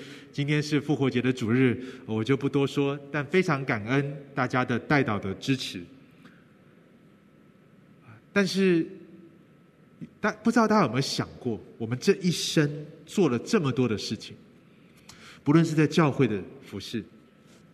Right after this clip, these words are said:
还是在，啊，各外面的工作，到底是为了什么？包括我刚才在分享世界华福，我们在做的事情，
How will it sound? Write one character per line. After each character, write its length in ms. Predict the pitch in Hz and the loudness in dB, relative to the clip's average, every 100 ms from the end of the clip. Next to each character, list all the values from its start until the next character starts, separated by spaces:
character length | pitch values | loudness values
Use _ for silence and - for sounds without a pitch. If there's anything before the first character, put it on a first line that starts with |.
| _ _ _ _ _ _ | _ _ _ _ _ _
还 180 | - 120 | -4 -4
是 220 | - 147 | 0 -2
在， 420 | - 135 123 107 - - - | 2 2 2 -2 -6 -16 -18
啊， 140 | 101 - | -18 0
各 200 | 208 175 143 | 4 4 4
外 200 | 175 147 | 2 2
面 240 | 147 135 | 0 -2
的 160 | 110 104 | -2 -4
工 260 | - 135 | -2 -4
作， 240 | 131 135 98 - - - - - - | -2 -4 -4 -10 -20 -20 -20 -20 -4
到 140 | - 139 | 0 0
底 80 | |
是 140 | 107 135 | 0 2
为 180 | 147 120 | 2 2
了 80 | |
什 180 | 98 101 | -2 -8
么？ 60 | - - - - _ - - _ _ _ _ _ _ _ | -14 -20 -20 -20 _ -20 -20 _ _ _ _ _ _ _
包 140 | - 202 | 2 6
括 120 | 233 | 6
我 60 | 151 | 6
刚 140 | 165 | 6
才 80 | 175 | 6
在 100 | 175 165 | 4 4
分 180 | 170 | 2
享 220 | 170 135 - | 4 0 0
世 160 | 170 | 0
界 300 | 165 156 131 120 | 4 4 4 -2
华 140 | - 123 | 0 -2
福， 380 | - 117 110 110 | 0 -4 -2 -4
我 80 | |
们 120 | 110 123 | -4 0
在 160 | 165 | 0
做 200 | 147 160 | 2 2
的 100 | 131 | 0
事 160 | 120 143 | 0 -2
情， 300 | - 101 | -2 -8